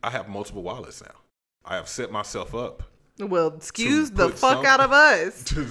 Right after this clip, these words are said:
Speaker 1: put some
Speaker 2: <laughs>
Speaker 1: shit in
Speaker 2: Mister
Speaker 1: one wallet
Speaker 2: Multiple Wallets, my
Speaker 1: and then certain
Speaker 2: God.
Speaker 1: shit in another
Speaker 2: <laughs>
Speaker 1: wallet because I lost my wallet in Orlando last year going to, uh, my wife's family vacation. And,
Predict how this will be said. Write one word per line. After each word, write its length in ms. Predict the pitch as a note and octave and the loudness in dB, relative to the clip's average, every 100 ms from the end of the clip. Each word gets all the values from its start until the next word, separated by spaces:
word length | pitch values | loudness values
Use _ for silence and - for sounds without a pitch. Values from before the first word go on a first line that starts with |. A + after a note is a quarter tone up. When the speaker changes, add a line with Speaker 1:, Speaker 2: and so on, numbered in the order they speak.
| A#2+ | -8
Speaker 1:
put 280 | D3+ D3 | 0 0
some 320 | - - - D#3+ | 2 0 2 2
Speaker 2:
<laughs> 0 | |
Speaker 1:
shit 360 | A4 F#3 E3 - | 0 -2 -4 -4
in 80 | B3 | 0
Speaker 2:
Mister 460 | B3+ C#4 C3+ C4 A#3+ | 4 4 6 8 8
Speaker 1:
one 160 | A#3 | 6
wallet 260 | A#3 A#3+ A#3+ | 6 6 6
Speaker 2:
Multiple 340 | - A#3+ G#3+ | 6 6 8
Wallets, 600 | G#3+ A#3 B3 B3+ F4 - | 4 2 2 2 0 -4
my 240 | D4 A3 G3+ | 0 4 4
Speaker 1:
and 100 | G3 | 6
then 220 | E4 F4 | 8 8
certain 300 | G#3 E3+ F3 | 6 2 -2
Speaker 2:
God. 60 | - | -2
Speaker 1:
shit 160 | F3 | -2
in 120 | D#3+ E4 | -2 4
another 240 | A#4 G4 | 4 4
Speaker 2:
<laughs> 40 | |
Speaker 1:
wallet 400 | - - - A4+ - - - - B4 A2 | 2 2 4 2 -2 -6 -12 -10 -10 -8
because 680 | - - - G3+ F#3+ C#3+ A#2+ | -8 -6 -6 -4 -2 -4 -4
I 120 | A#2+ | -4
lost 400 | A#2 G#2+ B2 - | -4 -4 -4 -4
my 100 | C3 | -6
wallet 480 | B2+ G2+ A2 A#2 - | -4 -4 -4 -6 -10
in 160 | - A2 | -12 -10
Orlando 800 | G#2+ A2+ D3+ G3+ F3 G#2 F2 G#2 F4 | -8 -8 -6 -8 -6 -6 -6 -8 -10
last 480 | - G2+ G#2 G2 G#2 | -8 -6 -6 -8 -8
year 180 | G#2+ G#2 | -8 -8
going 460 | F#2+ G2 G#2+ G#2+ | -8 -8 -8 -10
to, 400 | G2 A#2 G#2+ G2+ D#2+ | -12 -12 -10 -12 -12
uh, 340 | G#2 G2+ G2 D#2+ _ | -12 -10 -12 -14 _
my 240 | G#2+ F#2 | -10 -8
wife's 320 | F2 G2 G2 - | -6 -8 -8 -10
family 320 | G2+ G#2+ A2+ | -12 -12 -12
vacation. 520 | G#2 G2 C3+ E3 - _ _ _ _ _ _ _ A2+ | -10 -10 -10 -10 -14 _ _ _ _ _ _ _ -12
And, 520 | A#2 A#2+ A#2 A2+ | -10 -8 -10 -10